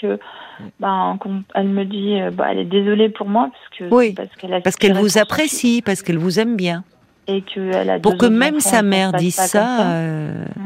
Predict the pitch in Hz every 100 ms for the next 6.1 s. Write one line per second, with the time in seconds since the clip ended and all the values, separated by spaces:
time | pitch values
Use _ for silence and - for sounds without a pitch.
0 | 202 - - 196 196 190 196 185 196 196
1 | 240 226 185 170 185 180 202 190 175 -
2 | 180 180 180 208 202 180 180 175 190 185
3 | - 185 185 180 - 247 - - - 226
4 | 196 170 - - 202 190 190 190 185 185
5 | 190 208 220 185 180 180 180 175 175 190